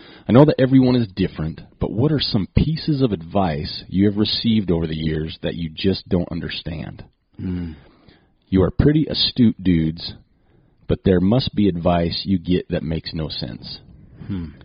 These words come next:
Speaker 1: Bit by bit, you are conquering the world, and it's great to see the wonderful places other people get to run from week to week."
Speaker 2: Right.
Speaker 1: Andrew. So that's a, that's an, that's a tough question.
Speaker 2: It is.
Speaker 1: So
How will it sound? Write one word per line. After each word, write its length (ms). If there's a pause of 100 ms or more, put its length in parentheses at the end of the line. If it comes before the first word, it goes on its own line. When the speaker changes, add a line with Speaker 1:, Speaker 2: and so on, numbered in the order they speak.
(320)
Speaker 1:
Bit 240
by 160
bit, 380
you 140
are 60
conquering 480
the 60
world, 400
and 100
it's 120
great 260
to 80
see 200
the 100
wonderful 360
places 480
other 200
people 280
get 180
to 120
run 220
from 180
week 220
to 80
week." 340
Speaker 2:
Right. 340
Speaker 1:
Andrew. 440
So 160
that's 180
a, 60 (120)
that's 200
an, 120 (120)
that's 160
a 200 (200)
tough 180
question. 500 (280)
Speaker 2:
It 100
is. 240 (240)
Speaker 1:
So 340